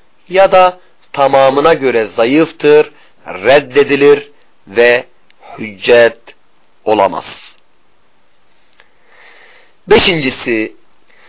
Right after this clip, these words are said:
sayfa iki yüz on dokuzda Elbani'nin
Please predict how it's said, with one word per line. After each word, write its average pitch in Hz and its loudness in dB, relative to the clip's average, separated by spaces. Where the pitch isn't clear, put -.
sayfa 165 2
iki 226 2
yüz 220 0
on 214 2
dokuzda 147 2
Elbani'nin 165 2